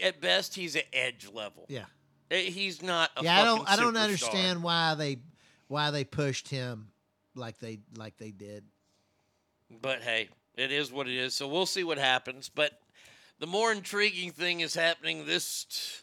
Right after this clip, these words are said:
Speaker 1: I think it's Saturday <laughs> night. Might be Sunday. I don't know, the thirty-first, in Nashville, Tennessee. <sighs> Ric Flair's last match.
Speaker 2: Yeah.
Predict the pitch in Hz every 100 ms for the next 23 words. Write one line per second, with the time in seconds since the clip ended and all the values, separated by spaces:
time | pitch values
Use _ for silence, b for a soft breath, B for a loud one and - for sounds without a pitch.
0 | _ 135 147 175 180 - 139 131 127 135
1 | 117 107 117 110 _ 135 160 151 139 -
2 | 131 123 131 131 117 110 107 107 135 123
3 | - 110 101 - _ b b b b -
4 | 151 156 170 - 170 180 - 160 170 -
5 | 143 131 127 - _ _ _ _ _ _
6 | _ _ _ _ _ _ _ _ _ _
7 | B B 117 B B B B B B _
8 | _ _ _ _ _ - 139 185 - 165
9 | 190 190 190 160 139 165 180 - - 170
10 | 147 117 - 127